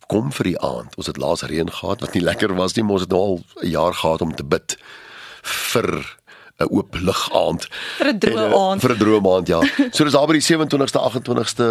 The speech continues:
Speaker 1: het ek nou die regte datums, April. Ek dink dis, ek dink ek het die regte datums. En dan, ehm, Steve Doen dot C O dot Z A, daar gaan jy al die inligting kry. Jy kan selfs jou kaartjie daar bespreek. Jy kan selfs die tipe kaartjie wat jy wil hê bespreek.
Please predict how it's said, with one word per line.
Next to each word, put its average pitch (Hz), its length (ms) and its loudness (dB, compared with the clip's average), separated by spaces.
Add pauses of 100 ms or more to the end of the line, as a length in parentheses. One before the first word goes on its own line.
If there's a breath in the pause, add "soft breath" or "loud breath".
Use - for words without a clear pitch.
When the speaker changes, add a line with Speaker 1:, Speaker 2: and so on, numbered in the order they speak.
(260)
Speaker 1:
het 101 120 -2
ek 101 80 -4
nou 101 100 2
die 90 100 0
regte 87 240 -4
datums, 80 420 -2
April. 110 800 -2
Ek - 100 -10
dink 82 160 -4
dis, 78 160 -14
ek - 160 -16
dink 90 140 -4
ek 90 80 -8
het 80 80 -4
die 80 80 -8
regte 78 200 -10
datums. 85 300 -8 (340 loud breath)
En 110 220 2
dan, 104 280 2
ehm, 101 600 2 (380)
Steve 113 360 0
Doen 85 300 0
dot 80 180 -4
C 85 160 0
O 85 120 -4
dot 80 120 -4
Z 82 60 -4
A, 78 80 -2
daar 78 160 -2
gaan 95 140 0
jy 107 60 2
al 107 120 2
die 98 100 2
inligting 87 340 -2
kry. 82 140 -2
Jy 82 80 -2
kan 87 120 -4
selfs - 240 -2
jou 80 100 -8
kaartjie 76 320 -8
daar 67 160 -6
bespreek. - 360 -8
Jy 85 60 -4
kan - 100 -8
selfs - 360 -4 (400 loud breath)
die - 100 -12
tipe - 260 -10
kaartjie 76 360 -8
wat 73 160 -4
jy 76 100 -6
wil 69 160 -6
hê 73 340 -6
bespreek. 78 540 -6